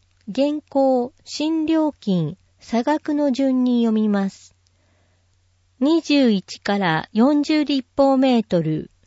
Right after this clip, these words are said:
百四、百二十一、十七。四十一から六十立方メートル。百二十五、百四十三、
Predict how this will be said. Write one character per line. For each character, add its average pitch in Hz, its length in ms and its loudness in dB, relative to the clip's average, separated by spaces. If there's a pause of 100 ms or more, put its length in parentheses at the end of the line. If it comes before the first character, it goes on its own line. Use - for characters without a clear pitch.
(720)
百 320 400 0
四、 285 400 2 (720)
百 240 320 -4
二 320 220 0
十 214 240 2
一、 175 560 -4 (580)
十 285 340 -2
七。 233 460 0 (1120)
四 320 300 4
十 262 260 2
一 - 280 -4
か 202 140 0
ら 175 280 0
六 208 320 0
十 294 280 2
立 277 300 -2
方 254 220 4
メ 247 240 4
ー 208 80 0
ト 175 140 2
ル。 151 240 -2 (380)
百 247 320 -2
二 320 200 -2
十 214 280 0
五、 185 340 0 (360)
百 247 360 -4
四 320 260 0
十 190 300 0
三、 185 500 -4